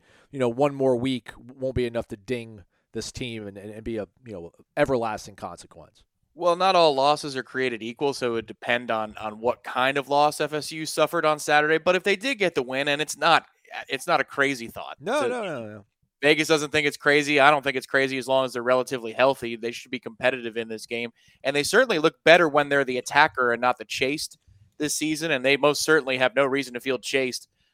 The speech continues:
Speaker 2: on Saturday night against Clemson. But I think you make an alert point. Last year at oh and four, if they're ever gonna quit, that's the time to do so. Uh, and they decided to rally behind and believe in the message of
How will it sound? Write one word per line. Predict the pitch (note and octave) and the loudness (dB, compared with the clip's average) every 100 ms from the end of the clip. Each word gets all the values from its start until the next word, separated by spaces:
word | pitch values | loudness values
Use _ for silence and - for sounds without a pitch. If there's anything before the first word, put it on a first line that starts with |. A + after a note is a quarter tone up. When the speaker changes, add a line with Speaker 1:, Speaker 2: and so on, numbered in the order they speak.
| _ - | _ -6
Speaker 2:
on | A#2 | -4
Saturday | - B2+ B2 | 2 2 4
night | A#2 B2 | 2 0
against | A2+ A2+ - | -2 -10 -2
Clemson. | D3+ C#3 C#3 C3 | -2 -2 -6 0
But | D#3 C#3 _ _ - | 2 2 _ _ -2
I | D3 | 2
think | E3+ | 2
you | E3+ | 0
make | E3+ D#3 | 0 2
an | |
alert | D3 D3+ E3 | 2 4 2
point. | D#3+ D#3 D#3 _ | 2 0 0 _
Last | B2+ D3 D3 | 4 4 4
year | F3 | 0
at | D3+ | 2
oh | D3 D3 | 4 2
and | C#3 | 2
four, | - D3+ D#3 | 2 4 4
if | A#2+ - | 2 2
they're | D#3 | 4
ever | C#3 D#3 | 6 4
gonna | D#3 E3+ | 2 -2
quit, | - F3+ F#3 - | 0 0 0 -2
that's | A#2+ B2+ C#3+ - | -4 2 2 2
the | - | -10
time | C3 C#3 C#3 C#3 | -4 0 0 0
to | A#2 | -10
do | G#2+ C#3 | -10 -8
so. | C#3+ A2+ G2 G2+ _ _ _ _ G#2+ | -8 -8 -8 -10 _ _ _ _ -4
Uh, | G#2 G#2 G2+ | -2 -2 -2
and | A#2+ A#2+ A2 | -2 -4 -6
they | A#2+ B2 | -4 -4
decided | B2+ - C3 C3 - | -2 2 4 4 0
to | |
rally | A#2 B2 B2+ | 0 4 4
behind | B2 B2 B2 B2+ C3+ | 0 -4 -2 -2 -2
and | A#2+ | -6
believe | G#2+ A#2 B2 | -8 -8 -8
in | A#2+ | -8
the | |
message | A2+ A#2 B2 A2+ A#2 | -8 -8 -10 -10 -8
of | A2+ | -8